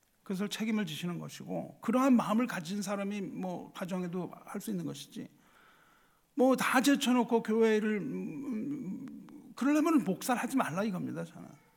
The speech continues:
목사를 하지 않고 가정에 충실하면서 다른 거 얼마든지 할 수 있거든요. 왜 그런 것인지 전 이해가 되지 않습니다. 성도 여러분, 이와 같이 그리스도로부터 우리는 복음 전도의 사명을 받았는데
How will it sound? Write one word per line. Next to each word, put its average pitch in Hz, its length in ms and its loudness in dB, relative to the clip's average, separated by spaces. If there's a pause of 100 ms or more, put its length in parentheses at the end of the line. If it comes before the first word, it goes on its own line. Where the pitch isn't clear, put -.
(400)
목사를 247 260 0
하지 240 160 2
않고 214 200 0
가정에 208 380 -6
충실하면서 208 680 -2
다른 220 260 -4
거 302 80 2
얼마든지 302 420 0
할 185 100 0
수 - 140 -12
있거든요. 147 400 -12 (500)
왜 220 160 2
그런 190 760 -4
것인지 160 340 -8
전 151 180 -6
이해가 151 240 -6
되지 156 240 -14
않습니다. - 400 -16 (880)
성도 196 240 0
여러분, 165 420 -4 (260)
이와 208 140 6
같이 196 320 0
그리스도로부터 220 760 0
우리는 196 260 -2
복음 196 300 0
전도의 180 320 0
사명을 175 420 -4
받았는데 151 760 -8